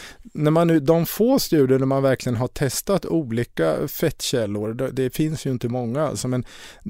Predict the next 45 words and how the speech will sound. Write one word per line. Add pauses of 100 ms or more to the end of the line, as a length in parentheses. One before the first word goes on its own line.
(160)
det
fin-,
finns
några,
och
det,
delvis
har
de
dolts
tyvärr.
Just
Ansel
Keys
gjorde
ju
en
stor
studie
på
niotusen
personer
som
han
bara
la
i
en
byrålåda
för
han
fick
inte
de
resultat
han
ville. (580)
Det
har
publicerats
tjugohundrasexton
i
British
Medical
Journal